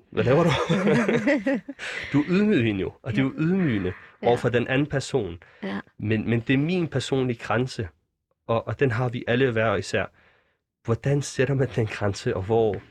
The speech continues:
Speaker 1: hvor er balancen i den?
Speaker 2: Jeg tror ikke, der er nogen, der direkte har sådan opskriften på den.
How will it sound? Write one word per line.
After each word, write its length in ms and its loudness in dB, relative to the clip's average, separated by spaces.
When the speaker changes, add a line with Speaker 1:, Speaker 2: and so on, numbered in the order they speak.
Speaker 1:
hvor 80 -2
er 40 -2
balancen 540 0
i 80 0
den? 200 -2
Speaker 2:
Jeg 80 -8
tror 220 -2
ikke, 180 0
der 60 2
er 80 4
nogen, 500 2
der 460 0
direkte 540 0
har 240 2
sådan 260 -2
opskriften 580 -4
på 160 -2
den. 220 -6